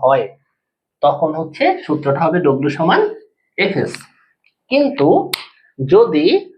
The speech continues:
বল আর সরণের মধ্যে কোনো কোণ দেওয়া থাকে, তখন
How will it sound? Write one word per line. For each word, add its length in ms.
বল 200
আর 140
সরণের 440
মধ্যে 200
কোনো 200
কোণ 140
দেওয়া 320
থাকে, 260
তখন 220